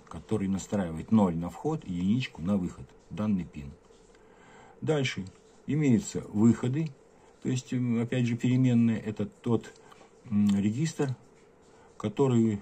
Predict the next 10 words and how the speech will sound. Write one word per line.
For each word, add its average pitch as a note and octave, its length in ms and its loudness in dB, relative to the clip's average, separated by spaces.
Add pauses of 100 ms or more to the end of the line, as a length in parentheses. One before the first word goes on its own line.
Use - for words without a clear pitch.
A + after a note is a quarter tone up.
(120)
по G#2+ 120 -2
су-, - 380 -10
по - 80 -6
существу C#3+ 640 -6 (380)
будет A#2 400 -2 (380)
эти - 500 -10
значения A2+ 420 2
передаваться G#2+ 640 0
на F#2+ 200 0
выход, A2 400 0